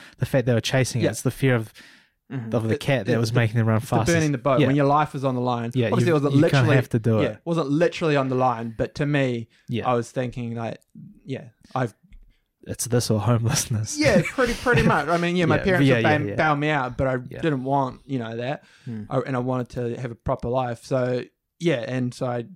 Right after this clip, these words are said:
Speaker 2: and, and also the fact that, yeah, I didn't really have a social life, so I just spend all day working on stuff, and I still don't have a hell of much of a social life. So I've got all the time in the world to focus on this stuff because I don't have a wife at home and,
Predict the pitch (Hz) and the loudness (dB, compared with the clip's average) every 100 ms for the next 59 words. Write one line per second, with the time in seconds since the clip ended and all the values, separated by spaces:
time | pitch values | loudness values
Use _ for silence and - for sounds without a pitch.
0 | _ _ _ - 202 196 214 208 190 147 | _ _ _ -4 -2 0 2 2 0 -4
1 | 180 151 139 147 151 120 - 156 143 131 | -2 -2 -2 0 0 -2 -4 -2 -2 -4
2 | 143 135 131 139 131 117 - 139 143 135 | -4 -2 -2 -2 -2 -6 -6 -4 -4 -4
3 | 123 127 135 - - - 127 127 123 123 | -4 -2 -4 -6 -16 -8 -4 -2 -4 -6
4 | 123 - - 127 123 127 120 127 131 127 | -10 -14 -10 -8 -6 -6 -6 -6 -6 -6
5 | 120 127 151 139 120 117 123 117 120 120 | -8 -6 -8 -8 -14 -12 -12 -10 -10 -8
6 | - 139 123 117 _ _ 151 131 117 147 | -6 -6 -8 -12 _ _ -4 -4 -2 2
7 | 170 131 - 151 175 175 135 - 131 - | 2 0 -2 -4 -4 -4 -6 -4 -4 -4
8 | 127 127 127 151 - - _ 156 143 135 | -4 0 -2 -4 -10 -20 _ 0 2 0
9 | - 165 175 156 139 135 147 139 135 135 | 0 0 2 0 -2 -2 -4 -2 -4 -4
10 | 139 135 127 - 160 160 139 131 120 - | -4 -4 -8 -6 -6 -6 -10 -8 -8 -6
11 | 127 117 127 120 117 117 143 147 - - | -8 -6 -10 -10 -8 -4 -2 -2 -6 -18
12 | - - 123 117 123 123 - 120 123 123 | -18 -10 -6 -2 -2 -2 -6 -8 -6 -6
13 | 120 120 120 123 | -6 -8 -10 -12